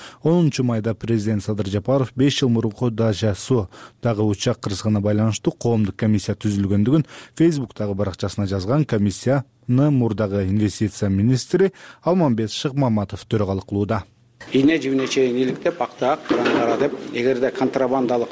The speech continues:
Speaker 2: жүк болсо, жүк болгонун айтып, ал жүк кайсы компанияга, кимге таандык экенин айтып, эмне себептен ошондо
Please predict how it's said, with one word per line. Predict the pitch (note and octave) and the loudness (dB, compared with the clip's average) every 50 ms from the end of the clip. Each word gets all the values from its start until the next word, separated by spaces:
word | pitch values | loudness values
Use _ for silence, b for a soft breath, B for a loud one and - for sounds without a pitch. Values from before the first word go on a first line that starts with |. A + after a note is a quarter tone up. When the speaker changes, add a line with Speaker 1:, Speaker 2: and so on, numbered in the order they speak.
| B B B | B B B
Speaker 2:
жүк | A2+ D3 - - | -4 -4 -2 0
болсо, | - D3 D#3 C#3+ - - C#3+ A#2 - - | 0 0 0 0 0 -2 -4 -4 -4 -4
жүк | - D3+ D#3 - - | -4 -2 -2 -2 0
болгонун | C3 C3+ D3+ D3 C#3 C#3 C3+ C3+ B2+ | 0 2 2 2 2 2 2 2 0
айтып, | B2+ B2 A#2 - - - - - | 0 -2 -2 -4 -6 -8 -6 -4
ал | C3 D3 D#3 D3 | 0 0 0 0
жүк | C3+ C#3+ C#3+ - - - | -2 -4 -6 -6 -8 -12
кайсы | - - D#3 D3+ - - | -6 -2 -2 -2 -2 -2
компанияга, | - - C#3+ C3+ C3 C#3 C3+ C3 B2+ B2+ A#2+ A#2+ A2 | -4 -2 0 0 0 0 0 0 0 -2 -2 -4 0
кимге | - D3 D#3+ C#3+ D3 C3+ | 2 2 4 4 2 0
таандык | - C3+ C3+ C3 C3+ B2+ B2+ B2+ B2 | 0 0 0 0 0 0 0 0 0
экенин | - C#3 B2+ B2+ B2+ | 0 0 0 0 0
айтып, | B2 A#2+ - - - - - | -2 -2 -4 -6 -4 0 2
эмне | C#3+ D#3 D#3 D3 | 4 4 4 4
себептен | - D3+ D3+ D3 C#3+ - D#3 C#3 C#3+ | 4 4 4 2 2 2 0 -2 -2
ошондо | C3+ - - C#3 C#3+ | -2 -2 -2 -2 -2